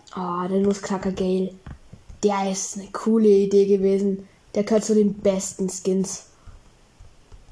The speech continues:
Der böse Genie ist okay. Ich find, der ist nicht mehr so cool, wie er mal war.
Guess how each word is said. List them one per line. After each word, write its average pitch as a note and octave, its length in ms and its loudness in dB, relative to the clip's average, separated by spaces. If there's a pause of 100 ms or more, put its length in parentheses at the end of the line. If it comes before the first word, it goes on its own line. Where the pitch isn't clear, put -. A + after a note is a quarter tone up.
(1300)
Der A#3 320 0
böse F4 640 4
Genie E4+ 580 4
ist C#4+ 240 -4
okay. G#3+ 560 4
Ich G#3 120 -2
find, A3 180 0 (540)
der A#3 200 2
ist A#3+ 120 -4
nicht B3 160 2
mehr B3 180 4
so A#3 340 4
cool, A#3 300 2
wie A3 100 2
er A3+ 160 2
mal G#3 260 2
war. G3 440 -2